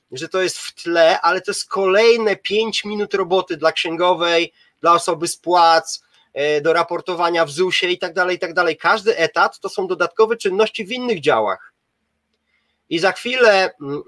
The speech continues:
nie, no i brak tej refleksji, a być może okazałoby się, że można pójść dokładnie tym case'em, o którym ty opowiadałeś. Zatrzymajmy się na chwilę,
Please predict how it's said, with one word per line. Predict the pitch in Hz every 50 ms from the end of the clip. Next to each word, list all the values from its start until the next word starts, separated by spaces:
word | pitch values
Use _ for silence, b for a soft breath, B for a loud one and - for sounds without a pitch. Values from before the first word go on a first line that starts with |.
| 139 147 127 143
nie, | 160 190 214 180 160
no | 175 202 220
i | 214 226
brak | 170 233 233 -
tej | - 226 220
refleksji, | 214 208 - 220 208 196 - - - -
a | - 147
być | 143 180 - 190
może | 208 240 208 233
okazałoby | 220 214 - 196 170 202 190 185 180 170 160 156 151 -
się, | - 196 185 208 214 b b b b b b
że | - 180
można | 185 208 208 196 214 202
pójść | - 214 214 185
dokładnie | 185 190 - - 208 226 208 226 226
tym | 214 - 208 190
case'em, | - 214 208 214 - 220 202 208
o | 196
którym | - - 214 214 208
ty | - 240
opowiadałeś. | 220 226 175 - 170 160 143 147 143 143 139 131 -
Zatrzymajmy | 160 196 - - - 185 208 220 233 247 240 220
się | - 220
na | 196 185
chwilę, | - - - 156 139 139 135 147 170